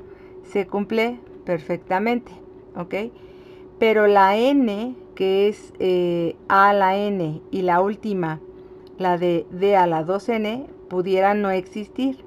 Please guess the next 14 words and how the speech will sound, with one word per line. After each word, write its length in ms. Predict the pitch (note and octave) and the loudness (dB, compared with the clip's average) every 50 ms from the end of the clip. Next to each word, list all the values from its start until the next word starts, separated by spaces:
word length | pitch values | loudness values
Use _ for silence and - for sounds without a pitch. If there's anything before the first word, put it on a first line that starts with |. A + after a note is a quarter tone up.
| - - - | -20 -14 -12
O 80 | F#3 F3+ | -10 -4
sea, 140 | - F3+ | -2 -2
esas 380 | F3+ - G#3+ A3 A3 - - - - - - | -2 0 -2 -2 -2 -4 -10 -18 -20 -20 -16
sí 120 | - G3 F#3+ | -14 -12 -6
se 180 | G3 G#3 F#3+ | -6 -6 -4
cumplen. 380 | - F#3 F3+ - - - - - - - - - - - - - - | -4 -6 -6 -6 -6 -8 -10 -12 -16 -20 -20 -20 -20 -20 -20 -18 -4
Vamos 420 | F#3 F#3+ A#3 A#3+ B3+ C4 C#4 C#4 | 2 4 4 6 4 2 2 0
a 80 | C4 G#3 | 0 2
verlo 440 | G3+ G#3 G#3 G#3 G#3 G#3 A#3 B3+ - - | 2 2 2 2 2 0 0 -2 -4 -4
para 320 | G#3 E3 D3+ D3+ D#3 E3 | -4 -4 -2 -2 -2 -2
este, 520 | F3 G3 G3+ - - - G#3+ A3+ C4+ F#4 F#4+ - - - - - - - - - - - - - - - - - - - - - | -4 -4 -6 -8 -10 -8 -6 -6 -6 -8 -10 -14 -18 -20 -20 -20 -20 -20 -20 -20 -20 -20 -20 -20 -20 -20 -20 -20 -20 -20 -20 -16
que 100 | - D#3+ | -14 -14
está 260 | D#3 - - - E3+ E3+ | -14 -12 -10 -10 -8 -8
aquí, 440 | E3+ F3 - - F#3+ G#3 A#3+ C4 | -10 -10 -12 -12 -12 -10 -10 -12